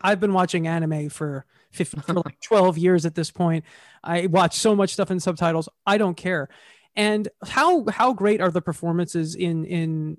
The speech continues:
Speaker 1: in that movie in general? Like, you know, it gave us a different Brad Pitt, right? We started to
Speaker 2: Yeah.
Speaker 1: see a shift in Brad Pitt with, like, Fight Club, but it gave us a very different Brad Pitt in that, this kind of brutal character actor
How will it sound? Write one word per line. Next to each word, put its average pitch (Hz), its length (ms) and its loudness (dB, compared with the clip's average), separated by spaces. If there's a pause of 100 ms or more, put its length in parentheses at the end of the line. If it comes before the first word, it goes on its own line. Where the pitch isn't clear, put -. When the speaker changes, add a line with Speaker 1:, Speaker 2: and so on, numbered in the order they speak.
(260)
Speaker 1:
in 185 140 0
that 190 180 2
movie 165 400 0
in 160 140 -2
general? 190 360 0
Like, 156 360 -6
you 208 120 -4
know, 185 140 -2
it 196 140 -4
gave 285 180 -2
us 381 160 0
a 208 60 -4
different 190 460 -2
Brad 156 340 -6
Pitt, 170 320 -4
right? 175 260 0 (300)
We 254 80 2
started 339 240 2
to 320 80 0
Speaker 2:
Yeah. - 60 -4
Speaker 1:
see 240 140 -2
a 202 40 6
shift - 380 -2
in 190 100 0
Brad 170 280 2
Pitt 175 220 -4
with, 170 160 -4
like, 160 160 -4
Fight 160 260 -4
Club, 147 320 -6 (440)
but 196 100 2
it 220 60 -2
gave 302 160 0
us 339 100 -4
a 185 60 -2
very 190 560 2
different 170 260 -2
Brad 160 300 -2
Pitt 165 200 -4
in 165 60 -4
that, 156 220 -4
this 185 120 -6
kind 269 220 -2
of 160 220 -6
brutal 196 640 2 (260)
character 254 540 2
actor 156 520 -4